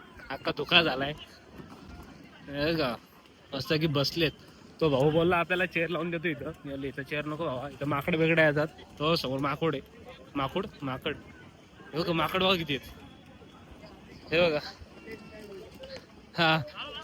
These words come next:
हा बघ हे भाई, एक, एक नंबर. काहीच नाही दिसणार, आयला काय दिसत नाही. वाह,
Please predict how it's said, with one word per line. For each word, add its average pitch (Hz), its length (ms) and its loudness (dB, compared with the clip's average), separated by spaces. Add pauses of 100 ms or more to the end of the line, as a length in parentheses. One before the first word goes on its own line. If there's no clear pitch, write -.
(580)
हा 120 140 -6
बघ 196 80 4
हे 190 220 6
भाई, 160 420 2
एक, 156 140 0 (240)
एक 160 160 0
नंबर. 160 280 0 (1400)
काहीच 214 240 6
नाही 254 100 4
दिसणार, 180 360 4 (880)
आयला 185 340 0 (100)
काय 214 140 4
दिसत 214 340 6
नाही. 180 320 4 (1600)
वाह, 170 320 8